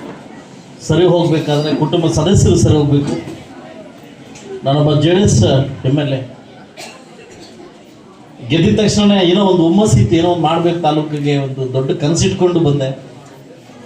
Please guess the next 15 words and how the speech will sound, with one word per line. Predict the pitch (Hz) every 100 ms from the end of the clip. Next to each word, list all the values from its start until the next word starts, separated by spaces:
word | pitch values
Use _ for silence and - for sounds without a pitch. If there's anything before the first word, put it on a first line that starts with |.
| - - - - - - -
ಆಗ | 151 170 147 143 - - - - - - -
ಈ | 151
ಹಳೆ | 175 175
ಅಧಿಕಾರಿಗಳ | 180 170 170 170 165 160
ಒಂದು | 156 147 143 131 123 - - - - - - - -
ಅಟ್ಟಹಾಸ | - 160 180 165
ಮತ್ತು | 165 156 147
ಅವ್ರು | 147 143 135
ನೋಡಿದಾಗ | 160 151 143
ಎಲ್ಲೋ | 135 147
ಒಂದ್ | 143
ಕಡೆ | 143 113
ಭಯ | 131
ಆಯ್ತು | 156 135
ನಮ್ಗೆ, | 123 113 117